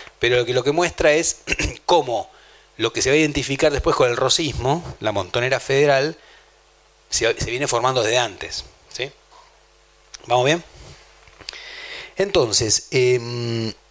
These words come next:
y a la vez, en la ciudad, va a pasar algo muy importante también, que es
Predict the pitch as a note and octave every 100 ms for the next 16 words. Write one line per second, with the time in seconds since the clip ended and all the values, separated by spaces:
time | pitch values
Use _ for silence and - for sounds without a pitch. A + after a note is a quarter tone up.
0 | _ _ - D3 G#3+ B3 C4 - - -
1 | - - _ _ _ _ - C3+ D3 -
2 | F#3+ G3 E3+ F3+ E3+ _ _ _ _ _
3 | _ _ _ _ _ _ _ _ _ _
4 | _ _ _ _ _ _ - - _ _
5 | _ _ _ _ _ - - - - -
6 | - - E3 E3 D#3+ F3+ - E3 D#3+ D#3+
7 | D#3+ E3 F3 F#3 E3 E3 F3 E3 F3 E3+
8 | -